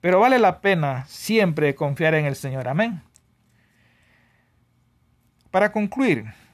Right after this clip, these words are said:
¿cómo te está yendo a ti? ¿Estás ayunando y pidiendo dirección para tu vida y los tuyos a Dios?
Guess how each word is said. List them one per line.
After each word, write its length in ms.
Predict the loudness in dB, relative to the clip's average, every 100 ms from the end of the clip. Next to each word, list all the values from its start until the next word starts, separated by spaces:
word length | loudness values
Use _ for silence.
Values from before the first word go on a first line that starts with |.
| _ _ _ _ _
¿cómo 340 | -4 -2 -2
te 140 | -4 -10
está 500 | -10 -2 0 2 -2
yendo 560 | -6 -2 -2 0 -2
a 140 | -4 -6
ti? 200 | -18 -18 -20 _ _ _ _ _ _
¿Estás 520 | -20 -20 0 2 4 2
ayunando 840 | 0 -2 2 2 2 0 0 0
y 140 | -2 -4
pidiendo 540 | -8 -4 -2 -2 0
dirección 800 | -2 -2 -6 -6 -2 2 2 0
para 260 | -2 -4 -6
tu 140 | -10
vida 560 | -4 -2 0 2 0 -4
y 120 | -12
los 260 | -10 -10 -10
tuyos 380 | -8 -4 -4 -6
a 100 | -6
Dios? 480 | -4 -6 -8 -20